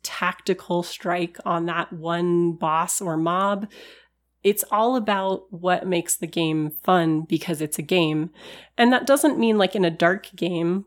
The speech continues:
like a game of Vampire, for example, it's not like you're having ha-ha fun all the time,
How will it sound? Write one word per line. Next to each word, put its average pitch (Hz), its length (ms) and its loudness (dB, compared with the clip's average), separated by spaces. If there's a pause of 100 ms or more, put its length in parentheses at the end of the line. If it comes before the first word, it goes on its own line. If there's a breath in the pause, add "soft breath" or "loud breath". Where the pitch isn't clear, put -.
(120)
like 170 200 0
a 170 400 -4 (180)
game 160 220 0
of 156 80 -6
Vampire, 196 560 0
for 196 160 -2
example, 180 840 0 (680 soft breath)
it's 202 160 0
not 233 140 4
like 214 140 0
you're 202 100 2
having 170 300 2
ha-ha 208 560 2
fun 165 400 2 (100)
all 160 140 0
the 160 100 -4
time, 165 480 -6